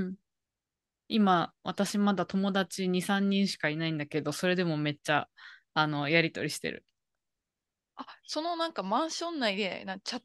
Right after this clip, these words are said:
Speaker 2: トみたいなのができるの？
Speaker 1: あ、
Speaker 2: 友達と。
Speaker 1: そうそうそう。チャットできるし、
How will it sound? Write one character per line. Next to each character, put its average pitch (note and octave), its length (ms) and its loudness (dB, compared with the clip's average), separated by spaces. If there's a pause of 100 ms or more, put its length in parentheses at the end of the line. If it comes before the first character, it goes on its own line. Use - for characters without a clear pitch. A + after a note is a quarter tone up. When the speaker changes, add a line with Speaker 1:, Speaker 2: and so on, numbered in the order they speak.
Speaker 2:
ト D#4 80 -8
み D#4+ 80 -10
た C4 100 -4
い - 20 -2
な F#3+ 60 -6
の F#2 40 -8
が F3 60 -8
で - 60 -8
き - 100 -14
る - 80 -14
の？ - 120 -18 (420)
Speaker 1:
あ、 D4+ 140 8
Speaker 2:
友 F#3 160 -8
達 E3+ 80 -4
と。 D4 60 2
Speaker 1:
そ - 20 6
う C4 40 0
そ C4 100 -2
う A#3+ 40 -4
そ A3+ 260 0
う。 - 140 -12
チ - 100 -6
ャ A3+ 80 -2
ッ - 100 -20
ト B3 120 2
で A#3+ 140 0
き C4 140 -2
る A#3 120 2
し、 A#3 600 2